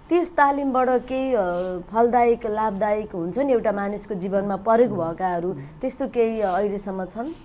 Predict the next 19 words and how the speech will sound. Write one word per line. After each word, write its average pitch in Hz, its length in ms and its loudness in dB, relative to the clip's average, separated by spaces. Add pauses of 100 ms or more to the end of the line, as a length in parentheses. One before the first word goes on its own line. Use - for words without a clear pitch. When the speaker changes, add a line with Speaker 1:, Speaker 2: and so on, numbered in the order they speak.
(140)
Speaker 2:
अहिलेसम्म 190 1160 -2
भर्खर, 240 320 0
अब 214 380 2
भनौँ 180 220 -4
न, 202 160 -6
म 190 60 -2
आएको 185 440 -2
त 190 100 -8
अहिले 180 300 -2
डेढ 180 240 -4
साल 170 280 -4 (500)
पुरा 175 160 -2
भयो 151 280 -4
भनौँ। 160 260 -8 (720)
त्यसले 190 220 2
गर्दाखेरि, 180 760 -2 (680)
अ, 147 60 -14 (680)
त्यति 185 220 -2
उपलब्धि 190 680 -2